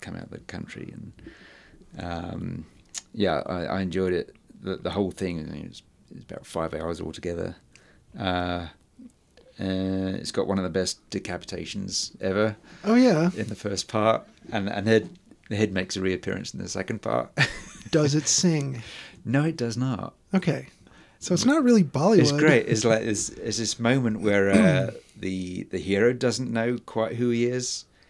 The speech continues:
Speaker 1: and another guy doesn't know who, quite who he is, and then the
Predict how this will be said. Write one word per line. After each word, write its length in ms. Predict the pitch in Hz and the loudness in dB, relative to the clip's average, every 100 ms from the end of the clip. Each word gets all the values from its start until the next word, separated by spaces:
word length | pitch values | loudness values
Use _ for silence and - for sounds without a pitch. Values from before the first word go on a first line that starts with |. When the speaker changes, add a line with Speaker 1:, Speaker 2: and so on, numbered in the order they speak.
| _ _ | _ _
Speaker 1:
and 480 | - 95 90 90 90 - | -6 -2 -2 -4 -8 -10
another 320 | - 92 95 113 | -10 -4 -2 0
guy 240 | 113 110 | 2 2
doesn't 260 | 117 107 110 | 0 -2 -2
know 160 | 107 | 0
who, 320 | 104 104 104 - | 0 2 0 -6
quite 300 | - 107 101 | -4 -2 0
who 120 | 101 107 | 0 0
he 160 | 104 | 0
is, 220 | 107 107 - | 0 -4 -6
and 120 | 113 | -6
then 240 | 98 92 90 | -4 -4 -4
the 340 | 92 90 90 | -6 -6 -10